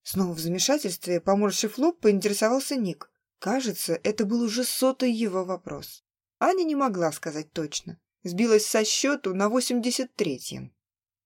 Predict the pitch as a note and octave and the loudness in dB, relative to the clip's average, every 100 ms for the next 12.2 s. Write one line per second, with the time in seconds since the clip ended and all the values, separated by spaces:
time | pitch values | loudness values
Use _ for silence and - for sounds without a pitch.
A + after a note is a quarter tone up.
0 | - F#3 F3+ F3+ E3+ - - F3 F#3 F3+ | -2 4 4 4 2 2 4 6 6 6
1 | - F#3 F#3 - F#3 F3 - F#3+ F#3 F3 | 6 6 6 2 2 2 4 6 6 4
2 | - F#3 G3 F3+ F#3+ F#3 F#3+ F#3 F3+ G3+ | 2 2 4 4 4 2 4 4 6 4
3 | G3 E3 E3+ G3 G3 F#3 F3 G3+ G3 - | 2 4 8 10 8 6 6 6 6 4
4 | F#3 F3 G#3 C#4 - B3+ - _ _ - | 0 2 4 4 2 -6 -6 _ _ -2
5 | F4+ D#4+ A3+ A3 A3+ A3+ B3 A#3+ B3 A#3 | 4 4 4 2 0 4 4 4 0 0
6 | A#3+ C4 F4 G4+ _ _ D4 C4+ - E4+ | 2 6 6 4 _ _ -2 0 6 8
7 | F#4+ F#4 D#4+ D4+ D4 D4+ C#4+ C4 - D#4+ | 8 6 6 6 8 6 4 2 4 4
8 | E4+ D4 B3+ A#3 - C#4 D4 A#3 B3 A#3+ | 2 4 2 4 0 2 2 2 0 -2
9 | - A#3+ A#3 A#3 A#3+ - D#3 D#3 C#3+ _ | -4 -6 -4 -2 -4 -4 -6 -8 -10 _
10 | _ _ _ _ _ G#3+ G#3 G#3+ A#3+ C4+ | _ _ _ _ _ -2 0 0 -4 -2
11 | B3 A3 A3+ A3+ - C4 - G3+ F3 D#3 | -2 -2 -2 -4 -4 -6 -4 -4 -4 -4
12 | - F3 | -4 -6